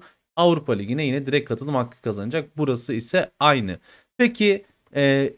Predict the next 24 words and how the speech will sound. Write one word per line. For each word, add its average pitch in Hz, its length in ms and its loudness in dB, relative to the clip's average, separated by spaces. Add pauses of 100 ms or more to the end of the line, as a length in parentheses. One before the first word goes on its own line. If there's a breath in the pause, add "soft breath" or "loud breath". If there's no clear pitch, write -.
yeni 196 340 4
format 185 540 2
nasıl? 180 320 2
Şimdi 180 280 -6
onun 180 420 2
detaylarına 120 600 2
istiyorsanız 117 720 -6
geçelim. 151 460 -2 (640 soft breath)
Otuz 185 320 2
altı 220 300 4
tane 185 260 4
takım 156 280 -2
olacak 107 300 0
artık 104 280 -2
Konferans 147 600 -2
Ligi'nde 165 300 -2
otuz 156 280 -4
iki 170 180 -6
takım 165 320 -4
yerine 185 320 0
ve, 185 220 2 (340 soft breath)
e, 131 280 4
bu 180 240 0
takımlar 170 680 0